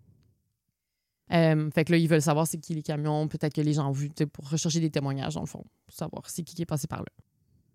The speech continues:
Alors là, il parle à Martin Dubreuil, euh, euh, un des camionneurs, euh, qui est passé par là cette, cette nuit-là, et il dit que,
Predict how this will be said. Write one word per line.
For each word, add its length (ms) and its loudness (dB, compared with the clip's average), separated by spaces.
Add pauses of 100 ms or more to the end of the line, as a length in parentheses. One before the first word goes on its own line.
(300)
Alors 260 6
là, 300 6
il 120 0
parle 300 2
à 300 8
Martin 280 2
Dubreuil, 560 4
euh, 200 -2 (920)
euh, 420 2
un 120 4
des 100 2
camionneurs, 680 2
euh, 60 -4 (460)
qui 100 -4
est 20 0
passé 240 0
par 140 4
là 80 2
cette, 280 -4
cette 360 -6
nuit-là, 520 4 (120)
et 60 0
il 180 4
dit 260 2
que, 500 2